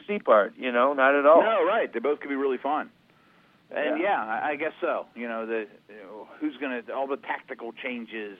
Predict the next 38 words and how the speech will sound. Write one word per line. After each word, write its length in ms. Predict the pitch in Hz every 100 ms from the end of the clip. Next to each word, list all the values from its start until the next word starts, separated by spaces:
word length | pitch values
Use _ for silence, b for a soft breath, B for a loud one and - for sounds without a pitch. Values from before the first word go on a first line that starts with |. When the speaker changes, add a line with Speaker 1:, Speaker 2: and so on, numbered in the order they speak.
| 101
Speaker 2:
and, 240 | 98 95 - b b b b
you 60 | 117
know, 140 | 110 104
how, 220 | 127 127
how 200 | 127 127
do 140 | 123 117
the 180 | 110 107 -
Steelers 340 | 123 127 117
adjust 340 | 110 110 110 -
in 80 | 107
the 80 | 104 -
second 280 | 107 107 95
half 360 | 101 101 90 -
and 320 | 98 92 87 87 b b b b
all 140 | 117 120
those 200 | 120 107 -
things. 320 | 117 104 95
And 80 | 113
I 40 |
really 260 | 127 127 120
like 240 | 113 117
both 200 | 117 113
of 80 | 101
Pittsburgh's 400 | - 107 107 101 -
coordinators. 600 | 107 110 101 98 92 87 82 _ -
But 280 | 127 110 - - _ b b b b
if 140 | - 120
it 120 | 117
does 200 | 131 139 -
come 120 | 120
down 260 | 110 107 104
to 60 |
that, 200 | 104 104
you 80 | 98
gotta 240 | 104 120 131
<laughs> 80 | 135
like 120 | 110
Belichick. 460 | 110 120 - -